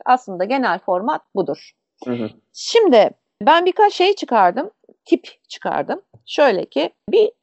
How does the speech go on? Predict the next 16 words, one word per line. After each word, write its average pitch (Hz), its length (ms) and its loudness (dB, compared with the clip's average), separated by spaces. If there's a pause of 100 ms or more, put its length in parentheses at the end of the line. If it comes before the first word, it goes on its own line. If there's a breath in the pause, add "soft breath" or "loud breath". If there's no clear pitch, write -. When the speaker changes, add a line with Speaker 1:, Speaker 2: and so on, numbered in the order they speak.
(280)
Speaker 1:
tuzak - 540 2 (100)
konusu 170 400 -4
var. - 400 -8 (240)
Bir 349 120 -4
kere 285 360 2
kahraman 247 460 0
bir 214 60 -12
tuzağa 226 460 0 (440)
düşüyor. 196 380 -2 (280)
Şimdi 262 160 0
bu, 359 240 2 (200)
e, 226 280 6
mesela 240 380 4 (100)
tuzak 330 560 0 (380)
kısmında 220 720 0 (140)
yeraltı, 247 720 4